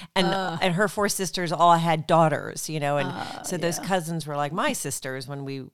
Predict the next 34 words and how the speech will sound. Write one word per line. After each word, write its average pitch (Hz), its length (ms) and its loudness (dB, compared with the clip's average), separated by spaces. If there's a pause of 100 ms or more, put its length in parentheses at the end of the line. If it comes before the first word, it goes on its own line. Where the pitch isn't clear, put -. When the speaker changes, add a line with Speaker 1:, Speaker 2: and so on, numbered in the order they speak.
Speaker 1:
would 131 160 -14
visit. 202 420 2
Speaker 2:
Mm-hmm. 202 200 -2 (360)
Speaker 1:
And, 147 420 -4
um, 135 340 -4
but - 180 -14
yeah, 131 100 -8
so - 160 -12
I - 40 -8
have 123 60 -12
three 165 180 -8
brothers. 135 360 -4
I'm 131 100 -8
the 127 100 -10
only 127 220 -10
girl, 123 480 -12 (520)
and 151 840 -8 (220)
that's, - 480 -12 (300)
and 160 80 -16
like 151 180 -12
I 170 40 -10
said, 165 220 -10
I 160 80 -6
married 156 240 -6
a - 20 -6
Yankee. 156 380 -8 (180)
My 143 140 -20
best 151 280 -14
friend 170 300 -10
in 165 120 -12
high 147 180 -10
school, 180 580 -12 (140)
Claire 175 280 -12
White, 170 560 -10